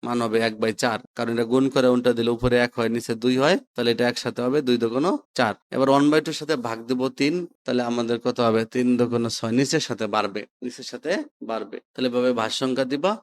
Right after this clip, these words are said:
আর এভাবে ভাগ দিতে থাকবা সবগুলো দ্বারা। ভাগ দিলে তোমাদের এভাবে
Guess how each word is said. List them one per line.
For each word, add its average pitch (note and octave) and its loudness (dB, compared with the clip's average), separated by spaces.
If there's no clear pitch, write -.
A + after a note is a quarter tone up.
আর A#2 -4
এভাবে A#2 2
ভাগ A2 -2
দিতে A2+ -4
থাকবা G2+ -8
সবগুলো G#2+ -2
দ্বারা। G2+ -4
ভাগ A2 -2
দিলে B2+ 0
তোমাদের B2 -2
এভাবে A#2 0